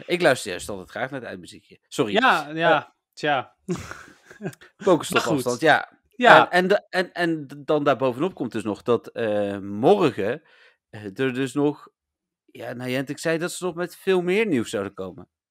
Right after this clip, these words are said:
Speaker 2: Oh ja, natuurlijk, één september. Ja, dat is
Speaker 1: Ja.
Speaker 2: waar, ja. Ja, ik, zelfs dat was ik alweer kwijt, omdat dit nu gelukt was. Eh, <laughs>
Speaker 1: Ja.
Speaker 2: was dat het
Speaker 1: Ja, dat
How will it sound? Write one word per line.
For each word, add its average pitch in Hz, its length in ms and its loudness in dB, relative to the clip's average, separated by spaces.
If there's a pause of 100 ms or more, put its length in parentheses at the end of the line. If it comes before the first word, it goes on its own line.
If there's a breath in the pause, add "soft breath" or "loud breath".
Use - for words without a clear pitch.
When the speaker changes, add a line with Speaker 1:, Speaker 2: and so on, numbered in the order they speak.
(200)
Speaker 2:
Oh 214 120 6
ja, 254 60 8
natuurlijk, 220 360 2
één 165 120 0
september. 190 720 0
Ja, 190 140 0
dat 170 160 -6
is 185 80 -6
Speaker 1:
Ja. 185 200 4
Speaker 2:
waar, 190 100 2
ja. 123 300 0
Ja, 170 220 6
ik, 160 340 -6
zelfs 185 320 2
dat 208 220 0
was 160 160 -6
ik 156 100 -6
alweer 139 200 2
kwijt, 147 360 6
omdat 135 300 2
dit 151 180 2
nu 143 160 -4
gelukt 135 360 0
was. 113 440 -2
Eh, 123 440 -2
<laughs> - 20 -
Speaker 1:
Ja. - 0 -
Speaker 2:
was - 0 -
dat - 20 -14
het - 0 -
Speaker 1:
Ja, 151 180 2
dat - 80 -2